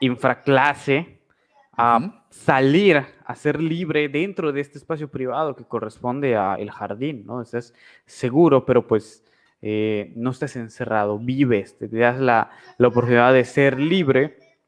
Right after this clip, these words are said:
Speaker 1: Y como tú dices, ¿no? De, de que te da un estatus que puedes presumir. Es un recurso que igual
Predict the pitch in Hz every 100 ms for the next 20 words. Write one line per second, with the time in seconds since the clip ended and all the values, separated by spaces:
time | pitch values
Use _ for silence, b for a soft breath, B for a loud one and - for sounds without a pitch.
0 | _ _ _ _ _ _ 139 147 143 151
1 | 185 226 143 127 139 190 160 117 104 b
2 | b b _ 120 127 123 127 127 123 -
3 | 139 170 202 185 - 180 185 160 143 190
4 | 180 - 123 - 123 139 123 127 175 165
5 | - 156 160 139 131 135 151